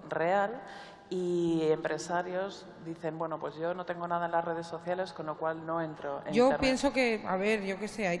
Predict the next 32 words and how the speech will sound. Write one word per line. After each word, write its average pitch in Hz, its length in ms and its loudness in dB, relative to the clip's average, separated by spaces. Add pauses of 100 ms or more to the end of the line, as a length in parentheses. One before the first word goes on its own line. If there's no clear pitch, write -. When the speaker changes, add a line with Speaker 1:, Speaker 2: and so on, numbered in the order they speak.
Speaker 2:
todos 208 160 0
los 220 140 0
tipos 226 260 0
de 226 60 0
empresas, 175 440 -4
pero 180 200 2
yo 220 300 8
diría 254 440 6 (340)
que 208 120 0
ninguna 196 400 0
puede, 208 440 0
empresa 208 380 0
puede 196 140 0
escapar 185 360 -4
de 180 140 -4
la 175 80 -2
digitalización. 170 880 -8 (640)
Si 196 220 -4
quiere, 196 1000 -2
si 202 140 -2
no 190 140 2
quiere 208 180 0
quedarse 196 300 0
más 196 220 -2
atrás 214 280 0
que 226 120 -2
el 214 40 0
mercado 202 540 2
y 233 80 0
que 202 140 -2
los 180 240 -2
usuarios. 165 680 -6